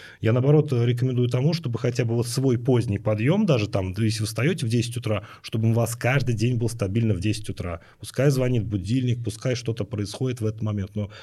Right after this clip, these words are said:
в одно и то же время вставать. Это самая первая практика. Вторая практика — это по жи-, по, по возможности ложиться в одно и то же время. Это не всегда получится.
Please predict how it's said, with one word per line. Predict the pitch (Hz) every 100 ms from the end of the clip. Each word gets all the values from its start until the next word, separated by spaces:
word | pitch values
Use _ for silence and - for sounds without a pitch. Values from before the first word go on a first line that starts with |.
| -
в | 101
одно | 110 147
и | 165
то | 135
же | 113
время | 110 117
вставать. | 113 - 107 90 95
Это | -
самая | - 131 127
первая | 123 107 104
практика. | 107 98 - - - - - - -
Вторая | - 110 160
практика — | 175 147 147 - - 131
это | 139 143 127 -
по | 120
жи-, | 117 127
по, | - 123
по | - 131
возможности | 123 113 135 151 147 127
ложиться | 110 117 120 120 95
в |
одно | 92 90 90
и |
то | 87
же | 87 90
время. | 90 80 82 -
Это | - -
не | 147
всегда | 151 143 117 110
получится. | 110 101 101 - - 104